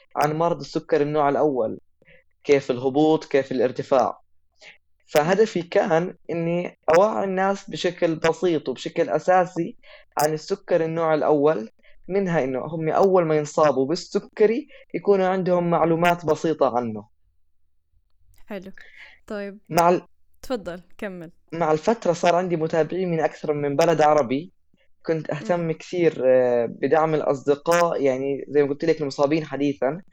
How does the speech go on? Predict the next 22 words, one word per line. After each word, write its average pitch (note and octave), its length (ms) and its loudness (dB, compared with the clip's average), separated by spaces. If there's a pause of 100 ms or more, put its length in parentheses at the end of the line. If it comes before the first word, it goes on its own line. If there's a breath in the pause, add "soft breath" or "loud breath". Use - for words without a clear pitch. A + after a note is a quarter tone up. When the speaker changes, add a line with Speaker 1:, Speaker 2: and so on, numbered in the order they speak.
(300 loud breath)
Speaker 1:
عن D#3 180 0
طريق E3 380 0
إني D3 140 -4
أعطيهم D#3+ 360 -2
التثقيف D3+ 540 -2
اللازم. A2+ 500 0 (840 soft breath)
فبهاي E3+ 800 0
الحالة E3+ 320 0
الناس E3 320 -4
صاروا D3+ 240 0
يمنشنوا D#3+ 460 -2
بعض E3+ 320 0
ويدلوا D#3+ 360 0
بعض D3 440 0 (360 soft breath)
علشان D#3 360 0
يشجعوا D#3+ 480 0
أبنائهم D#3 520 0
وأقاربهم D#3 880 0 (160)
إنهم D#3+ 240 -4
يتأقلموا D#3 480 0
مع C#3+ 160 2
المرض. C3 400 0